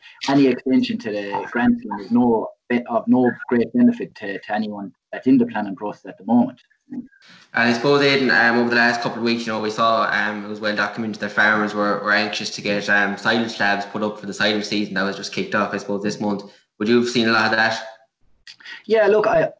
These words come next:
Speaker 1: I'd had a lot of clients that were very, very, uh, anxious at the very beginning, um, when, when the lockdown came in, because,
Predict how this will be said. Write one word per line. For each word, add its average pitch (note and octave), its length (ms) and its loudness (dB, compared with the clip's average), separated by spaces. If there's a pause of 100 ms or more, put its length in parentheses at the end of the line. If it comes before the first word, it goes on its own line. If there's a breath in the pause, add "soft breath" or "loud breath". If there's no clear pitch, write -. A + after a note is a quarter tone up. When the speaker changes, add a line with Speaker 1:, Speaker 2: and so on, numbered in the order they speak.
Speaker 1:
I'd D#3+ 140 2
had D3+ 120 0
a D#3 40 2
lot F3 260 0
of D3 80 -2
clients D3+ 460 0
that A#2 100 -4
were A#2 140 0
very, D3+ 420 0
very, B2+ 440 0
uh, A2+ 200 0
anxious B2+ 400 -2
at A2+ 100 -8
the A2+ 60 -6
very A#2+ 260 -2
beginning, A#2 500 0 (300 loud breath)
um, G#2 380 -8
when, A2 300 -6
when A2+ 340 -4
the A2+ 60 0
lockdown A#2 480 -2
came G#2+ 260 -6
in, A2 180 0
because, G2 400 -8